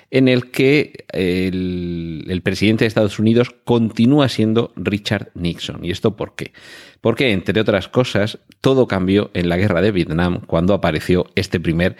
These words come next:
superhéroe del que ahora os hablaré. Todo cambió porque ese superhéroe ayudó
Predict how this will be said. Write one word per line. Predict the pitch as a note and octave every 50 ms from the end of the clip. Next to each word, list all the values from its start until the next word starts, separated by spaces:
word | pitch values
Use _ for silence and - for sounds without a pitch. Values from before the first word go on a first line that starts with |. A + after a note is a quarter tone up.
| - - - - _
superhéroe | - - - G#2 F2 E2+ E2 E2+ F2 D#2+ F#2+ G2+ G2
del | F2+ D#2 -
que | - -
ahora | D#2 D#2+ E2 E2+ F2+ - - _
os | - - - -
hablaré. | D2 C#2+ D2 D2+ D2+ - _ - - - - - - - - _ _ _
Todo | - G#2 F#2+ G2+
cambió | F#2+ G#2 G2 G#2+ C#3+ E3
porque | D3 A#2 G#2 - A2+
ese | A2 - A2+
superhéroe | - - - G2 E2+ F#2+ F#2 G#2 A2+ A#2 A#2+ B2+ - -
ayudó | G2 F#2 F2+ F2 F2+ F2+ F2 F2 F#2 A#2+ D#3 G#3 -